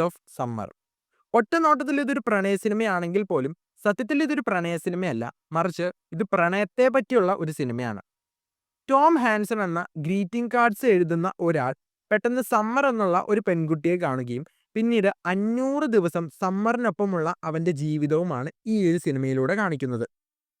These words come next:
ഗേൾ ഫ്രണ്ടും ബോയ് ഫ്രണ്ടും തമ്മിൽ കാണിക്കുന്ന എല്ലാ കാര്യങ്ങളും ഇവർ തമ്മിൽ കാണിക്കുന്നുണ്ടെങ്കിൽ പോലും സമ്മർ എന്ന ഇവൾക്ക് സത്യത്തിൽ ഈ റിലേഷൻഷിപ്സിലൊന്നും യാതൊരുവിധ താല്പര്യവും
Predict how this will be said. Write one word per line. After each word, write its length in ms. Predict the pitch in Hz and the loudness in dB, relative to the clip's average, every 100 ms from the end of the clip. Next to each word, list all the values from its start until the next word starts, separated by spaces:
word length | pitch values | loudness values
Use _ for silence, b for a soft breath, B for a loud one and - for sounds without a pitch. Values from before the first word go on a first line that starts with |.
| _ _ - | _ _ -4
ഗേൾ 300 | 151 156 160 175 | 2 2 2 2
ഫ്രണ്ടും 280 | 208 226 240 | 0 2 6
ബോയ് 220 | 226 208 202 | 8 8 6
ഫ്രണ്ടും 260 | 226 247 240 | 0 0 0
തമ്മിൽ 200 | 226 233 226 | 0 0 0
കാണിക്കുന്ന 380 | 202 202 220 226 214 160 | 0 -2 -4 -2 0 0
എല്ലാ 280 | 165 180 233 240 | 2 0 0 0
കാര്യങ്ങളും 480 | 202 202 226 240 240 | 2 2 2 0 0
ഇവർ 140 | 208 226 220 | 2 2 0
തമ്മിൽ 200 | 214 220 202 | 0 0 0
കാണിക്കുന്നുണ്ടെങ്കിൽ 720 | 180 185 214 208 180 190 214 196 | -2 -2 -2 -2 -2 -2 -2 0
പോലും 240 | 143 151 - _ _ | 0 0 -4 _ _
സമ്മർ 420 | 240 226 247 302 302 | 0 0 2 4 4
എന്ന 120 | 254 226 | 2 2
ഇവൾക്ക് 360 | 175 170 151 147 _ _ - | 2 0 -2 -4 _ _ -6
സത്യത്തിൽ 320 | 151 165 175 175 | -4 -2 0 0
ഈ 40 | 165 | 0
റിലേഷൻഷിപ്സിലൊന്നും 840 | 160 156 202 190 185 190 170 156 156 165 | 2 2 0 -2 0 0 0 -2 -4 -2
യാതൊരുവിധ 520 | 147 160 190 214 156 165 | 0 0 0 0 0 0
താല്പര്യവും 560 | 135 131 123 135 135 180 | 0 0 -2 -2 -2 0